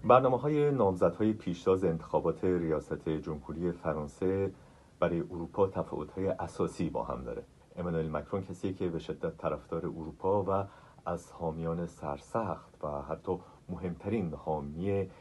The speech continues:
ایجاد سازوکار دفاع مشترک اروپاست و حتی معتقده که اروپا باید زیرساخت‌های اساسی خودش مثل متاورس یا کلاود رو داشته باشه. مکرون خواستار اینه که اروپا دستورالعمل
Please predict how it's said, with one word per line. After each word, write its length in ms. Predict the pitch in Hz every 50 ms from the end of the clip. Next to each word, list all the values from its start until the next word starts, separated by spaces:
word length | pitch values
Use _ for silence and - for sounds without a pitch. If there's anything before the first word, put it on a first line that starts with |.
| - - -
ایجاد 480 | - 82 76 78 82 82 80 92 90 87
سازوکار 760 | 82 - - 76 71 71 73 71 - - 82 80 85 82
دفاع 440 | 80 71 80 - - - 78 76 78
مشترک 440 | 76 73 71 - - 82 73 73 69 -
اروپاست 580 | 85 82 82 76 - - - - - - - - - - - _ _ - - - - - -
و 60 | 80
حتی 180 | 73 - -
معتقده 500 | 85 78 76 71 - 76 78 101 - -
که 120 | - - 107
اروپا 320 | 82 - 71 71 - -
باید 260 | - 98 87 92 110 117 - - - - - -
زیرساخت‌های 840 | - 85 82 82 73 71 - - 71 65 - - - 98 117 117 117
اساسی 540 | 107 - - - - - 80 - - 92 92
خودش 420 | 92 - 107 101 92 78 - -
مثل 300 | 80 80 - - 90 87 85 - - - - - -
متاورس 600 | 76 82 - - - 80 90 98 101 95 - - -
یا 300 | 85 82 82 82 82 80 - -
کلاود 240 | - 90 82 73 -
رو 100 | 69 67
داشته 300 | 64 67 67 - - 73
باشه. 240 | 67 65 - - - - - _ - - - - - - - - - - - - - - - - -
مکرون 240 | - 80 - - 90
خواستار 380 | 85 - 87 80 - - 87 85
اینه 260 | 82 78 104 117 104
که 340 | 104 - 107 101 101 95 - - - - - - -
اروپا 520 | 82 92 95 92 87 - - 123 104 85
دستورالعمل 1200 | 78 71 - 78 78 - - - - 85 80 80 78 78 - 78 80 78 82 85 90 92 92 92 92